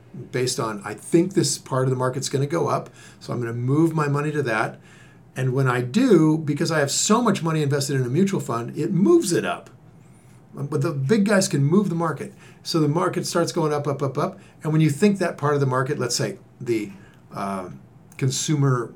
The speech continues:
products companies or retail clothiers or something like that,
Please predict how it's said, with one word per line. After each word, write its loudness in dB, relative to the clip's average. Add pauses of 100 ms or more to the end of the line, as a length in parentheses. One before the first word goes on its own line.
products -4
companies -8
or -4
retail 0
clothiers -2
or -6
something -4
like -8
that, -6